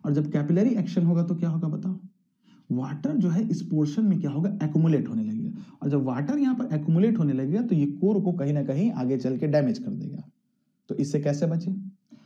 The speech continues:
तो इससे बचने का तरीका ये है, my dear students, इससे बचने का तरीका ये है, my dear students, कि जो हम core का height रखते हैं,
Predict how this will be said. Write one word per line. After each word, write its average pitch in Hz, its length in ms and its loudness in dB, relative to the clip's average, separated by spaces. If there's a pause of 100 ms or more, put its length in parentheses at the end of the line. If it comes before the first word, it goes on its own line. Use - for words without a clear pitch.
(120)
तो 185 60 2
इससे 277 180 2
बचने 202 340 4
का 247 80 0
तरीका 151 360 2
ये 208 120 2
है, 127 120 0
my 113 220 0
dear 110 220 -2
students, - 480 -6 (600)
इससे 147 220 0
बचने 185 360 4
का 196 80 2
तरीका 147 360 2
ये 170 120 4
है, 123 80 0
my 113 120 2
dear 107 200 -2
students, 156 360 0
कि 151 120 0
जो 151 80 2
हम 180 260 2
core 226 240 4
का 233 100 0
height 185 380 2
रखते 117 280 -4
हैं, - 300 -8